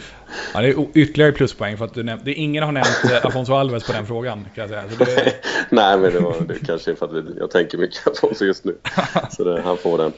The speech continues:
Speaker 1: Eh, din bästa fotbollsupplevelse än så länge?
Speaker 2: Oj, ehm.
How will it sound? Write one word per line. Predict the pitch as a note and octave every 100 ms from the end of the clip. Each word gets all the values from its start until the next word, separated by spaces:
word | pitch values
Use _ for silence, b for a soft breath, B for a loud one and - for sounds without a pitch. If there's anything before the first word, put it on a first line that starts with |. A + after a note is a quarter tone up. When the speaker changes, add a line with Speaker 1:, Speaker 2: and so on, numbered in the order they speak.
| - _ B B B B B B -
Speaker 1:
Eh, | A#2+ B2 B2 B2+ B2+ B2+ B2+ - - - C3
din | B2 D#3+
bästa | D#3 E3+ - C#3+
fotbollsupplevelse | D3+ D#3 - B2+ B2+ B2 E3 E3+ B2+ G#2 F#2 - b b b b b -
än | C3 B2+
så | B2+
länge? | G#2+ G2+ G2 - _ _ _ - -
Speaker 2:
Oj, | A2+ G#2 F2 - -
ehm. | F#2 F#2 F2+ F2 F2 E2+